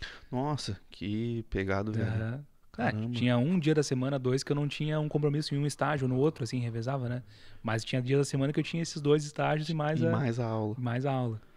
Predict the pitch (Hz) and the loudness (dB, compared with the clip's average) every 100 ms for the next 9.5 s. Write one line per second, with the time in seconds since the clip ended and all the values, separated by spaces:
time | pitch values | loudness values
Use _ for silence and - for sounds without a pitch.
0 | - - 107 143 120 131 156 92 139 135 | -20 -12 0 2 6 6 4 2 0 0
1 | 117 - 143 160 123 123 131 - 135 156 | -2 -2 0 0 0 -2 -2 -4 -4 -4
2 | 123 120 123 120 135 143 135 127 120 - | -4 -6 -4 0 0 0 0 0 -2 -8
3 | - - - 120 123 139 135 123 131 120 | -20 -18 -2 2 4 4 4 4 2 0
4 | 123 123 113 135 165 120 - 135 123 123 | 0 2 2 2 2 0 -4 -6 -4 -4
5 | - 113 117 160 123 - 143 139 - - | -4 -4 0 0 0 -4 -4 -4 -8 -16
6 | - - - 330 294 302 120 120 139 - | -18 -14 -4 -2 0 0 2 2 2 0
7 | 117 107 - 101 104 117 117 - 101 117 | -2 0 0 2 4 4 2 0 -2 0
8 | 104 - 104 - 98 95 117 185 202 147 | -4 -2 -2 -2 0 0 2 2 0 -2
9 | - - 104 107 156 | -2 -4 -2 -2 -2